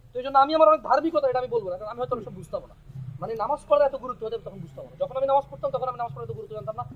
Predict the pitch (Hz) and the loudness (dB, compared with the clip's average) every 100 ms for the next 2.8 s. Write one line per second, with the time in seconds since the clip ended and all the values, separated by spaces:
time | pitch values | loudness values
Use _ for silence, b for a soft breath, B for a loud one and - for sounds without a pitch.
0 | - 254 294 302 285 277 - 302 269 269 | -6 -2 2 4 4 2 0 4 6 4
1 | 269 247 269 269 254 269 277 254 262 262 | 0 -4 -4 -6 2 8 10 8 0 0
2 | 262 214 196 - 139 - 320 - | 0 -2 -6 -18 -20 -16 -16 -18